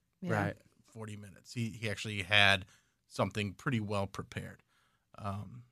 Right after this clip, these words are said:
Speaker 3: so, yeah, it was, it was pretty cool. And I got a picture with him, and I was, that was, that was a fun weekend.
Speaker 2: Come with it now.
Speaker 1: It's cool.
Speaker 3: It's pretty good.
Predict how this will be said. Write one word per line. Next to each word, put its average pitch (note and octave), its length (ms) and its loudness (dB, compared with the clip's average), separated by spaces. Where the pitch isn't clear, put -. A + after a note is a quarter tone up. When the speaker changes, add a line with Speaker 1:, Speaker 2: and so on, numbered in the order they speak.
Speaker 3:
so, - 180 -20
yeah, G#2 220 -10
it B2 40 -8
was, C3+ 240 -8
it - 80 -14
was B2 100 -6
pretty E3+ 200 -2
cool. G2+ 300 0
And G#2+ 100 -2
I G2 40 2
got G2+ 120 2
a - 40 0
picture C#3+ 280 -4
with D3+ 180 2
him, D#3 160 2
and G2 80 2
I F#2+ 60 0
was, G2 100 -6
that G#2 100 -18
was, G#2+ 120 -12
that B2 80 -2
was B2 100 2
a A#2+ 40 -2
fun B2 240 0
weekend. A#2+ 380 -2
Speaker 2:
Come A#4+ 180 10
with A4+ 220 12
it E4+ 140 2
now. D#4 360 6
Speaker 1:
It's - 100 -18
cool. F3+ 500 -2
Speaker 3:
It's D3+ 100 -4
pretty - 160 -2
good. C4+ 320 0